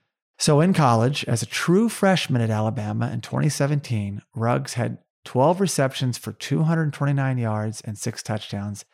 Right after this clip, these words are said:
as the Alabama Crimson Tide won the national championship. Now, over the next two seasons, Ruggs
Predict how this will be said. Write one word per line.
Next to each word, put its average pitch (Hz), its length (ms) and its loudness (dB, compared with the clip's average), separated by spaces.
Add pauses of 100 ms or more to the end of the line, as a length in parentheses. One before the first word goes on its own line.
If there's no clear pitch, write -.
(300)
as - 180 -8
the 110 200 -6
Alabama 123 640 2
Crimson 147 480 0
Tide 117 520 0
won 123 400 0 (180)
the 117 80 -2
national 113 400 -2
championship. - 720 -10 (480)
Now, 113 180 2
over 143 180 6
the 135 80 6
next 156 240 2
two 156 120 2
seasons, 120 480 0
Ruggs 117 460 2